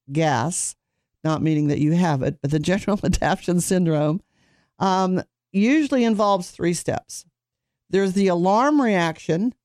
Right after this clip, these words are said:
The hypothalamus activates the adrenal medulla, and I hope this isn't getting too complicated. Don't lose me. Just try to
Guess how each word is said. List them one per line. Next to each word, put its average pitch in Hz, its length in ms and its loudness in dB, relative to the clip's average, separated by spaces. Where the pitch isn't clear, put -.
The 180 100 -2
hypothalamus 220 1040 0
activates 202 680 -2
the 185 160 2
adrenal 214 800 0
medulla, 165 580 0
and 151 100 0
I 156 140 2
hope 190 180 0
this 180 200 0
isn't 180 240 2
getting 170 240 2
too 185 160 -2
complicated. 160 680 0
Don't 180 240 0
lose 170 320 0
me. 143 140 2
Just 151 220 -4
try 175 200 0
to 156 220 0